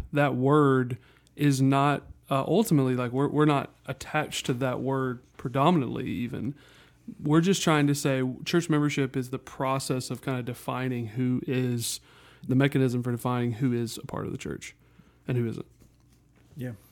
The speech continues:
Speaker 2: Amen. I, I think there's, um, also, you know, in Scripture, you, like Pastor Chad said there, you don't see it spelled out,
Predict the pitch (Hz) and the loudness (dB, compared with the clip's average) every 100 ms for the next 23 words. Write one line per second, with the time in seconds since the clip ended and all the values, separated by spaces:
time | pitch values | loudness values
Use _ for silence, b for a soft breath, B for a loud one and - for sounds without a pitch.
0 | _ - - 147 147 143 151 147 143 139 | _ -14 -4 -2 0 0 -2 -6 -6 -6
1 | 139 160 143 139 127 113 - 131 123 123 | -2 -4 -2 -2 -2 -4 -8 -6 -4 -6
2 | 123 B B B - 135 - 139 135 131 | -8 B B B -8 -8 -4 -2 -2 -2
3 | 123 - 143 139 139 131 127 b b b | -4 -4 -4 -2 -2 -2 -4 b b b
4 | - 143 160 - 127 120 - 139 127 123 | -6 -6 -6 -10 -10 -10 -6 -6 -4 -6
5 | - 127 - 135 131 123 127 135 123 180 | -4 -4 -2 -2 0 0 2 0 0 -2
6 | 139 - - 120 117 117 117 113 | -2 -4 -2 0 2 2 0 -2